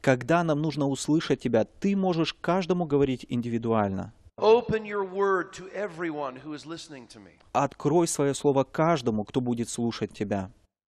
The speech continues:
Speaker 2: Speak in clear ways.
Speaker 1: И выбери такие способы, которые были бы
Speaker 2: Deal with
Speaker 1: ясны.
Speaker 2: the issues in our lives, Lord.
Speaker 1: Разберись с проблемами в нашей жизни, Господь.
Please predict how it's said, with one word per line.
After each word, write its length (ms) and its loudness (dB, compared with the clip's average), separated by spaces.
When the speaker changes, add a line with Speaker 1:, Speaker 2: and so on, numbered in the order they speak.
Speaker 2:
Speak 340 -4
in 260 -10
clear 460 -6
ways. 360 -2
Speaker 1:
И 100 4
выбери 440 4
такие 420 -2
способы, 560 2
которые 440 0
были 220 -2
бы 120 -4
Speaker 2:
Deal 300 0
with 140 0
Speaker 1:
ясны. 80 0
Speaker 2:
the 180 -6
issues 300 -10
in 80 -6
our 140 -6
lives, 520 -4
Lord. 300 -12
Speaker 1:
Разберись 680 0
с 40 -8
проблемами 680 2
в 60 -4
нашей 280 0
жизни, 400 -2
Господь. 640 0